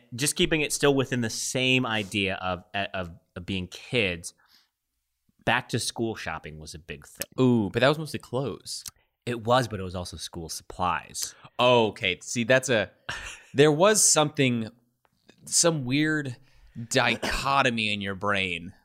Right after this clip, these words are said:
Speaker 2: when it comes to back to school shopping for supplies, because on one hand, summer's over.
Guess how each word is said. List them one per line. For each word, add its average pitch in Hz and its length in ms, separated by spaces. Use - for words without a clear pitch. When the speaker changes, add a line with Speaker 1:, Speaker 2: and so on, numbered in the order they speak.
Speaker 2:
when 113 180
it 104 80
comes 107 220
to 107 60
back 95 240
to 107 60
school 98 240
shopping 92 520
for 104 120
supplies, 92 760
because 101 440
on 101 220
one 131 140
hand, 113 380
summer's 120 480
over. - 420